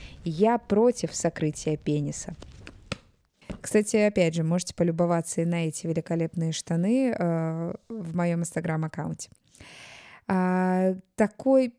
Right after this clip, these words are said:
подобный гульфик носил Майкл Джексон. Вы наверняка тоже помните его какие-то яркие образы. Но это всё-таки какие-то одиночные всплески.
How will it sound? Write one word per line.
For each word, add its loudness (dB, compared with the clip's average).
подобный 6
гульфик 0
носил 0
Майкл -2
Джексон. 0
Вы 0
наверняка 0
тоже 0
помните 0
его -4
какие-то -8
яркие -2
образы. -2
Но 4
это 2
всё-таки 2
какие-то 0
одиночные 2
всплески. -4